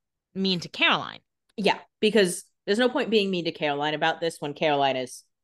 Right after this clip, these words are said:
Speaker 2: the most heavily affected by this besides Liz herself. So let's, let's show her some grace, but I understand you're sad about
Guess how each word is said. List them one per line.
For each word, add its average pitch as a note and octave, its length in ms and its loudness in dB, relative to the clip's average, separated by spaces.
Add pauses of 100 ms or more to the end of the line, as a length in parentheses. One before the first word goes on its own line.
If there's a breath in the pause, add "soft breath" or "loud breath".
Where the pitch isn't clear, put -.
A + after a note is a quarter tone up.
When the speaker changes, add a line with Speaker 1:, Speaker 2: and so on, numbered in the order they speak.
(140)
Speaker 2:
the G#3 100 4
most G3 460 4
heavily F#3+ 440 2
affected D#3+ 420 -2
by D3+ 160 -2
this C#3+ 220 -2
besides C#3+ 560 -2
Liz C3 280 -6
herself. - 480 -12 (320)
So E3+ 140 -2
let's, F#3 300 -2
let's G#3 180 0
show G#3+ 220 4
her F#3+ 160 2
some C#3+ 240 -10
grace, A#2 360 -4
but A3+ 140 0
I A3+ 80 4
understand F3+ 720 -2
you're C#3+ 180 -2
sad G2+ 300 -6
about - 200 -16